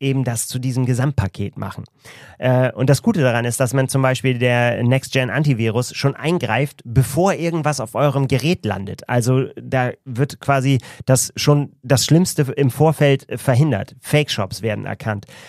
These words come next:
Scam- und Phishing-Seiten werden blockiert und, äh, auch, auch Downloads,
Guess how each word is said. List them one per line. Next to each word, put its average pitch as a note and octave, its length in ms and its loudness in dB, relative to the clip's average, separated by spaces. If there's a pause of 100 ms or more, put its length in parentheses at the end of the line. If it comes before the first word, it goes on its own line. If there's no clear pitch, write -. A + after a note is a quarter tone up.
(160)
Scam- C#3+ 380 2
und B2+ 140 -2
Phishing-Seiten G#2+ 760 -2
werden A#2 260 2
blockiert C3 600 2 (300)
und, C3 480 -4
äh, A#2+ 520 -2
auch, - 260 -4
auch - 220 -4
Downloads, C3+ 840 0